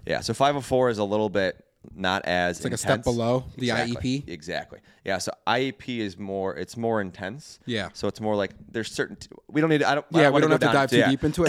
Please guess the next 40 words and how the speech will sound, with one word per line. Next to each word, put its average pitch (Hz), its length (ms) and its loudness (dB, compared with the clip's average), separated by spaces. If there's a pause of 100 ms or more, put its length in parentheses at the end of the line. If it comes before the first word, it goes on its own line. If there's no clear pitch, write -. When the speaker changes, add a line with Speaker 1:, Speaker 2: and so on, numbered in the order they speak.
Speaker 2:
but 135 80 4
I - 20 2
just 131 140 0
Speaker 1:
<laughs> - 20 4
Speaker 2:
wanted 143 160 2
to 127 60 -2
get 120 160 0
a - 20 -2
little 123 160 0
bit 117 140 -2
of, 110 80 -6
like, 113 100 -6
a 110 60 -10
basis 113 420 -6
Speaker 1:
For - 140 -4
Speaker 2:
because 120 220 -2
Speaker 1:
sure. 160 200 4
Speaker 2:
I 123 40 0
know 117 180 -4
I 113 180 -4
don't, 131 260 -4
and 117 120 -8
maybe 113 240 -4
a 110 40 -6
lot 110 160 -8
of 104 60 -10
the 101 60 -12
listeners 127 560 -6
Speaker 1:
Hundred 82 260 -12
percent. - 240 -8
Speaker 2:
don't 117 160 0
know 113 120 -4
what 107 120 -6
I 104 140 -6
E 104 140 -10
P 87 120 -10
Speaker 1:
Yeah, 76 120 -6
Speaker 2:
is. - 200 -16
Speaker 1:
hundred 127 300 0
percent. 92 480 -4